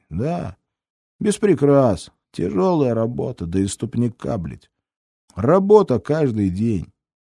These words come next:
Бывают проблески, конечно. К примеру, заселились мы в эту хату в райском саду. Ну, там, по первоначалу был проблеск, короткий такой. Димыч из Ривьеры привел центровых теток,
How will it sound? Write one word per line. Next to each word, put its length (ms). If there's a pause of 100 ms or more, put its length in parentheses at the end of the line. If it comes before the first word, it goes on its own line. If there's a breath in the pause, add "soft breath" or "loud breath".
(760)
Бывают 500
проблески, 560
конечно. 540 (480)
К 20
примеру, 420
заселились 600
мы 120
в 40
эту 200
хату 380
в 80
райском 460
саду. 400 (160)
Ну, 160
там, 320
по 160
первоначалу 640
был 200
проблеск, 560 (100)
короткий 440
такой. 400 (600)
Димыч 380
из 100
Ривьеры 480
привел 380
центровых 580
теток, 520